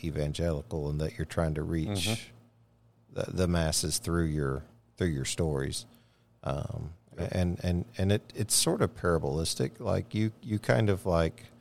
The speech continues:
Speaker 1: I noticed that, uh, um, you, you ask, like, you know, we, we talk all the time about,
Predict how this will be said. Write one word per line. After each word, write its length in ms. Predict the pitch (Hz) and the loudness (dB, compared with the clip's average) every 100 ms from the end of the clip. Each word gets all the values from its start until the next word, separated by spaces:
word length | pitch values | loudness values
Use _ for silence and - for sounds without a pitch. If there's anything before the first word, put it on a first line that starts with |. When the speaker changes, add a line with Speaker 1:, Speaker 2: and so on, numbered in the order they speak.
| - _ _ - | -20 _ _ -4
Speaker 1:
I 60 | 98 | 4
noticed 420 | 110 113 107 - | 6 6 4 6
that, 220 | 92 85 | 6 6
uh, 380 | 82 78 71 71 - - _ _ _ _ _ _ _ _ _ _ _ - | 4 4 2 2 -2 -14 _ _ _ _ _ _ _ _ _ _ _ -6
um, 500 | 85 - - - - - _ - | -4 -2 -4 -6 -8 -14 _ 0
you, 220 | 92 92 | 4 4
you 280 | 98 95 98 | 4 2 4
ask, 400 | 98 92 - - - - | 6 6 4 -4 -12 -2
like, 340 | 85 82 - | 0 0 0
you 100 | 101 | 0
know, 200 | 82 76 | 2 2
we, 200 | 76 90 - | 2 0 -2
we 160 | 98 95 | -2 4
talk 300 | 92 82 92 | 4 4 2
all 180 | 85 80 | 0 0
the 80 | |
time 320 | - 85 82 80 | 0 0 2 0
about, 420 | 80 78 76 | 0 0 0